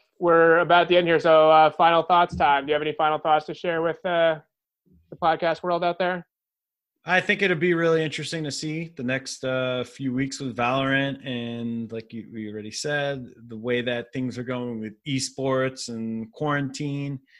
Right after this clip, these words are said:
Speaker 2: And, uh, I think there's gonna be some interesting, you know, games popping up Animal Crossing is already crushing. I don't know. It'll be interesting to see how things are.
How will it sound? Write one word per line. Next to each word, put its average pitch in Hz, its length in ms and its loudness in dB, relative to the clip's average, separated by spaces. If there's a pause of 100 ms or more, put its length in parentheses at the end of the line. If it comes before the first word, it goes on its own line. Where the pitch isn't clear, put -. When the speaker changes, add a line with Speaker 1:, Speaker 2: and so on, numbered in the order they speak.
(320)
Speaker 2:
And, 135 480 -2
uh, 131 580 -6 (680)
I 127 100 -12
think 185 240 -10
there's 311 200 -12
gonna 320 160 -8
be 226 180 -8
some 214 280 -8
interesting, 175 1000 -10 (220)
you 139 140 -12
know, 147 160 -10
games 147 420 -6
popping 113 400 -6
up 107 180 -10 (260)
Animal 135 280 -2
Crossing 120 560 -8
is 117 100 -12
already 123 260 -8
crushing. 147 480 -10
I 131 140 -6
don't 202 120 -4
know. 196 180 0
It'll 131 140 -2
be 160 100 -2
interesting 170 380 -4
to 160 60 0
see 175 220 0
how 160 140 4
things 156 340 -4
are. 147 300 -2